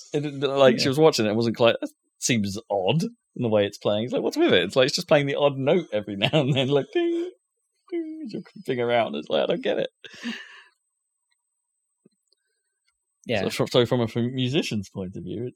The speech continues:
Speaker 1: came out as weird. <laughs>
Speaker 2: I guess, yeah. I mean, it's more dyna-, it's kind of, I don't know, I like the Breath of the Wild thing, but it's playing those little sti-, stems or whatever at certain
Speaker 1: Mm.
Speaker 2: times, whereas this is, like, fully dynamic, it seems,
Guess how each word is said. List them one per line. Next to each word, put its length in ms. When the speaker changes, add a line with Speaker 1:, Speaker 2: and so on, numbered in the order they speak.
Speaker 1:
came 180
out 140
as 80
weird. 420
<laughs> 40
Speaker 2:
I 160
guess, 440
yeah. 220
I 80
mean, 240
it's 180
more 200
dyna-, 380
it's 200
kind 180
of, 80
I 80
don't 120
know, 200
I 120
like 180
the 80
Breath 180
of 40
the 80
Wild 260
thing, 160
but 80
it's 140
playing 320
those 180
little 140
sti-, 320
stems 540
or 80
whatever 340
at 100
certain 280
Speaker 1:
Mm. 80
Speaker 2:
times, 440
whereas 240
this 240
is, 100
like, 180
fully 360
dynamic, 500
it 140
seems, 480